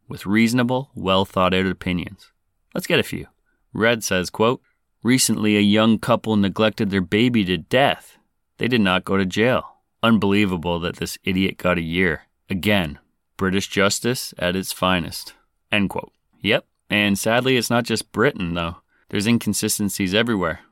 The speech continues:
You gotta get a good lawyer and hope you get lucky with a lenient judge. What else we got? Stephen pipes up and says,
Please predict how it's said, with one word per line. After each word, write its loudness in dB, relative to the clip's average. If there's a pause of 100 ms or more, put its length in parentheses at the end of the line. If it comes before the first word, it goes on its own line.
(380)
You -12
gotta 2
get 0
a 0
good 0
lawyer 2
and -4
hope -4
you -4
get 0
lucky -2
with -4
a -6
lenient -2
judge. -4 (500)
What 2
else 2
we -10
got? -6 (400)
Stephen 0
pipes 0
up 2
and -4
says, 0